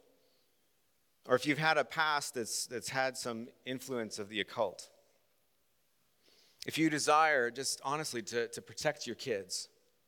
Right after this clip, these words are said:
and wisdom would guide you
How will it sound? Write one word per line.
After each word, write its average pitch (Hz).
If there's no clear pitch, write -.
and 127
wisdom 147
would 117
guide 123
you 101